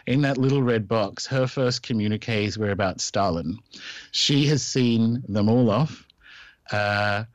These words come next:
she packed out an empire. As far as I can tell in history, she's the only person who's packed out an empire without collapsing the home country. Uh,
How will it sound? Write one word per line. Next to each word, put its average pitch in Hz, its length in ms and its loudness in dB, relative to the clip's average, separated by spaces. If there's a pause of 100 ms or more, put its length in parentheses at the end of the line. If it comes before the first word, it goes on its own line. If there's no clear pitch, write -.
(1000)
she 151 240 0
packed 160 300 0
out 185 140 0
an 147 100 0
empire. 135 320 0
As 131 80 -2
far 220 100 0
as 220 80 2
I 220 60 0
can 185 100 -2
tell 165 160 -2
in 127 80 0
history, 135 340 -2
she's 113 160 -4
the 131 140 0
only 143 120 0
person 135 280 -4
who's 117 100 -2
packed 123 280 -4
out 110 100 -2
an 101 100 -4
empire 104 400 -2
without 101 240 -4
collapsing 104 440 -4
the 98 80 -2
home 101 200 0
country. 95 380 -4 (680)
Uh, 104 460 2